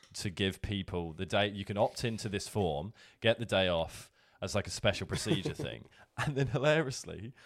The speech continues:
Speaker 1: on the group, and once they announced the special pr-, procedure for the England getting to the final of the World Cup, loads of people, loads of, like, Muslims who work at the company being like, "We didn't get this for Ramadan or, like, Eid or anything."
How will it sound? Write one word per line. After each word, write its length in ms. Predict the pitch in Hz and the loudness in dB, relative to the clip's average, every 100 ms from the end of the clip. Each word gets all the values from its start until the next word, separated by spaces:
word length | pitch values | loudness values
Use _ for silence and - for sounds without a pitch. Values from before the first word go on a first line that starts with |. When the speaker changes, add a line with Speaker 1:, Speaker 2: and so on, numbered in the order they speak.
| - - | -8 -2
Speaker 1:
on 140 | 113 123 | -2 0
the 80 | 113 | 0
group, 440 | 110 120 120 - 85 | 2 2 0 -6 -8
and 140 | 87 | 0
once 180 | 117 117 | 0 2
they 140 | 110 | 0
announced 360 | 104 107 90 - | 4 4 2 -4
the 60 | 95 | -10
special 360 | - 107 - | 0 0 2
pr-, 240 | - 92 101 - | -4 -6 -8 -6
procedure 640 | 104 - 110 101 82 64 65 | -4 0 -2 -2 -4 -8 -6
for 240 | 90 76 | -6 -6
the 200 | 67 82 | -6 -6
England 380 | 92 92 90 85 | -6 -4 -4 -4
getting 200 | 87 90 | -4 -4
to 100 | 87 | -8
the 80 | - | -2
final 240 | 87 87 | -2 -2
of 40 | |
the 60 | 82 | -4
World 220 | 85 82 | -4 -4
Cup, 340 | - 92 67 - - - _ | 0 0 0 -8 -20 -20 _
loads 300 | 117 156 175 | 4 4 4
of 120 | 175 - | -2 2
people, 480 | 151 151 135 110 101 | 2 4 2 0 4
loads 200 | 127 139 | 2 2
of, 120 | 135 | 2
like, 180 | 139 120 | 2 4
Muslims 400 | 131 160 110 80 | 2 2 0 -4
who 80 | 85 | -4
work 140 | 73 | -4
at 80 | 73 | -6
the 40 | |
company 300 | - 76 76 | -6 -6 -6
being 240 | 71 80 78 | -6 -6 -4
like, 220 | 78 69 _ _ _ _ _ _ | -6 -8 _ _ _ _ _ _
"We 160 | 113 190 | 0 2
didn't 220 | 202 123 | 0 0
get 200 | 147 - | -2 -2
this 180 | 127 - | -4 -4
for 80 | 104 | -2
Ramadan 600 | 147 135 - 53 60 90 | 0 -2 -4 -6 -8 -8
or, 200 | 95 98 | -2 0
like, 180 | 98 98 113 | 0 0 0
Eid 260 | 131 143 | 0 0
or 140 | 95 71 | -4 -6
anything." 480 | 60 - 58 60 | -8 -10 -10 -10